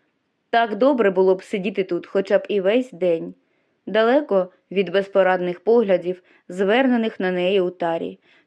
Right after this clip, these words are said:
тут, де тишу порушували тільки шелест листя та дзюркіт неквапливого потоку.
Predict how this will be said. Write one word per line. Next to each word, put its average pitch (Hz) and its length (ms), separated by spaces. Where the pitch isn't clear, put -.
тут, 302 340
де 196 160
тишу 339 320
порушували 233 720
тільки 269 320
шелест 185 440
листя 220 480
та 208 120
дзюркіт 262 560
неквапливого 196 680
потоку. 180 600